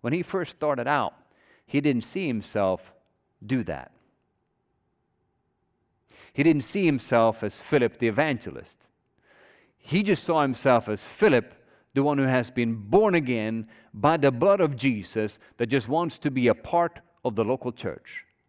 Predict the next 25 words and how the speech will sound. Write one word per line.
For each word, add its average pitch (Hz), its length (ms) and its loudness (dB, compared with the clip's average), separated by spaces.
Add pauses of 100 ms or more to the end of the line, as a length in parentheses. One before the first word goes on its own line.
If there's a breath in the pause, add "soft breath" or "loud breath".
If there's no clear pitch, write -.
(180)
Hallelujah. 98 600 -2 (360 soft breath)
And 147 120 4
as 160 140 4
he 156 40 0
was 135 200 -2
a 107 60 4
part 247 340 2
of 214 60 2
the 175 100 4
local 143 320 2
church, 120 440 0 (320 soft breath)
faith - 880 0 (220 soft breath)
came 170 360 2
from 120 180 -6
the 123 80 0
preaching 170 480 -2
of 139 140 -4
the 127 100 6
word, 151 400 4 (140)
from 165 180 -2
the 151 100 4
demonstration 156 960 2
of 139 140 -4
the 127 100 4
word, 156 340 4